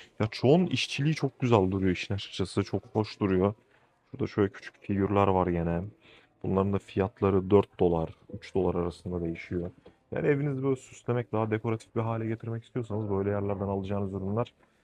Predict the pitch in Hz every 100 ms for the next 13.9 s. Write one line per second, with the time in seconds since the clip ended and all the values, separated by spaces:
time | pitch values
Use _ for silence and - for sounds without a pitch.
0 | _ _ - 95 101 95 95 101 98 95
1 | 98 101 101 - 107 113 135 131 123 123
2 | - 120 120 117 117 113 113 117 - 104
3 | 92 98 95 101 101 98 113 - 98 -
4 | 104 117 101 - - 117 - - - -
5 | - - 117 139 127 139 123 113 98 95
6 | 90 90 87 87 87 - 90 87 90 110
7 | 123 - - - 87 85 85 98 127 -
8 | _ _ - - _ - 180 185 180 120
9 | 113 107 123 131 131 101 - 147 117 98
10 | 104 101 - 101 104 98 95 - 98 98
11 | 113 120 - 113 98 95 95 101 98 95
12 | 92 95 - - _ _ _ _ _ -
13 | - 101 110 127 120 120 101 110 120